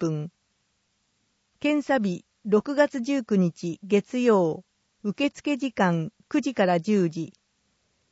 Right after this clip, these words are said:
結果日、七月三日月曜、受付時間十時から十時三十分。費用、無料。内容、匿名で実施できます。申し込み、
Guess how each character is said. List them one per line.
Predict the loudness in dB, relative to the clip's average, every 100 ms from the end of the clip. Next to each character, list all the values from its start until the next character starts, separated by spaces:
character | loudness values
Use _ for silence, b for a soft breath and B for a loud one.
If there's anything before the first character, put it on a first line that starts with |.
| _
結 | 0 0 2
果 | 2 2
日、 | 2 -4 _ _
七 | -14 -4 2
月 | 2 2 0
三 | 0 _
日 | -2 0 -2 _
月 | -2 -2 0 0
曜、 | 4 4 4 -2 -12 _ _ -4
受 | -2 0
付 | -2 -4 -4
時 | -4 0
間 | 2 2 -2 -8 -6
十 | 0 0
時 | 0 0
か | 0
ら | 0
十 | 0 0 0
時 | -2
三 | 0 2 4
十 | 2 -4 -4
分。 | -2 0 -4 -12 _ _ _ _ _ _ _ _ _ _ _ _
費 | -2 2
用、 | 6 6 4 0 0
無 | 4 6
料。 | 8 8 8 4 -2 _ _ _ _ _ -2
内 | 2 2 2
容、 | 4 4 2 -2 _ _
匿 | 0 2
名 | 2 2 2
で | 0
実 | 0 -4 -4
施 |
で | -2 0
き | 2
ま | 2
す。 | 0 _ _ _ _ _ _ _ _ _ _ _
申 | 4 4 2
し | 0
込 | 4
み、 | 4 4